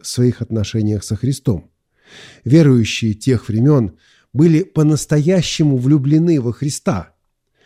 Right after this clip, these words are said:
Да, они действительно любили Его. И пять миллионов ранних христиан подтвердили, запечатали эту любовь своей жизнью,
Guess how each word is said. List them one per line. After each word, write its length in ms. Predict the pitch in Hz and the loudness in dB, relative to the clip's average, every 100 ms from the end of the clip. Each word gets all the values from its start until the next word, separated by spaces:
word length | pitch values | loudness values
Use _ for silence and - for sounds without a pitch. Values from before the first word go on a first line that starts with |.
| _ _ | _ _
Да, 260 | - 170 160 | 0 4 4
они 180 | 139 160 | 4 2
действительно 580 | 147 - 165 143 143 135 | 0 -2 -2 -2 0 0
любили 500 | 127 147 160 135 101 | 0 0 0 0 0
Его. 320 | 82 - - _ _ _ - _ | -4 -10 -20 _ _ _ -20 _
И 160 | - 151 | 0 0
пять 500 | - - 208 208 - | 0 2 2 2 0
миллионов 680 | 156 143 147 190 190 156 - | 2 2 2 2 0 -2 0
ранних 460 | 151 165 143 131 - | 2 4 4 2 -2
христиан 720 | 120 117 - - 196 160 110 _ _ _ - | -6 -6 -4 -2 0 0 -2 _ _ _ 0
подтвердили, 880 | 190 - 170 190 156 156 131 95 92 | 0 0 2 2 2 2 2 0 -4
запечатали 1000 | 113 151 170 - 185 185 170 123 107 160 | -2 -2 -4 -4 -2 0 0 -2 -2 -2
эту 320 | 165 135 107 | -2 -2 -2
любовь 380 | 104 127 170 - | 0 0 0 -2
своей 460 | - 143 147 143 | -6 0 2 2
жизнью, 540 | 127 170 180 107 92 | 2 2 2 0 -4